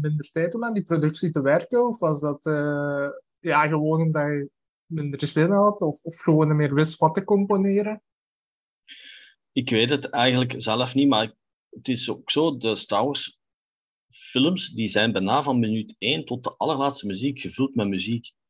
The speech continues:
Speaker 1: Ja.
Speaker 2: Er zit heel weinig stilte in. Eh, in de, in episode vier heb je bijvoorbeeld wel een paar scènes, onder andere wanneer dat Luke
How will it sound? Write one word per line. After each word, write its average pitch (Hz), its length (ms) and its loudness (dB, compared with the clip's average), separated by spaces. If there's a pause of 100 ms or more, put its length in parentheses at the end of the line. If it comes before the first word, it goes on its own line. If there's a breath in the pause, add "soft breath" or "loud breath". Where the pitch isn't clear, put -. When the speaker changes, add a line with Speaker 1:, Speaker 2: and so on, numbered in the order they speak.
Speaker 1:
Ja. 160 320 0
Speaker 2:
Er - 220 -14
zit 117 180 -8
heel 139 400 4
weinig 127 340 4
stilte 127 460 2
in. 101 260 -4 (500)
Eh, 104 240 0
in 120 260 2
de, 107 360 4
in 107 140 -2
episode 104 420 0
vier 131 320 -2
heb - 140 -6
je 120 100 -4
bijvoorbeeld 113 380 -2
wel 98 160 0
een 95 140 -6
paar 120 280 2
scènes, 135 480 0
onder 113 200 -2
andere 107 240 -2
wanneer 104 220 0
dat 92 200 -2
Luke 123 340 -6